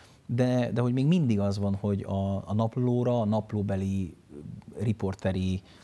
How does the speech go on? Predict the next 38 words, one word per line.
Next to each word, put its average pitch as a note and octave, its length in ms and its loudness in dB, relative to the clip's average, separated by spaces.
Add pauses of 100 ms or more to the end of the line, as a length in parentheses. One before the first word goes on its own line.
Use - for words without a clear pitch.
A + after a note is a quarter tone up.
(360)
jelenlétemre A2+ 720 0
ott A2 220 -2
még G#2+ 200 0
nagyon F#2+ 240 -2
sokan F#2 640 -4
emlékeznek, F#2+ 840 -2
és - 100 -12
nem A2 120 2
csak G2 180 -2
rám, G#2 140 0
hanem G#2 140 0
az G#2 80 0
összes G2+ 260 -2
naplósbeli G2 720 0 (480)
kollégámra F2 600 -4
is, F#2 100 -6
tehát F2+ 240 -4 (100)
Frütkóra, G2 460 -2
Szalai F#2+ 320 -2
Ádámra, F#2 320 -2
Dorogi F#2+ 280 -2
Gabira, F#2 260 -4
Keleti F#2 400 -4
Andira, F#2 420 -4
M. F#2+ 40 -2
Kis F#2 180 -6
Csabira, F2 280 -4
Svábi F2+ 340 -6
Andrásra, G2 360 -2
tehát F2+ 180 -2
hogy, A2+ 140 -2 (340)
hogy A2 540 0
nagyon G#2+ 280 2
sokaknak G2+ 680 -4
még G2 240 0
innen F2+ 240 -2
vagyunk F2 320 -8
meg. - 220 -12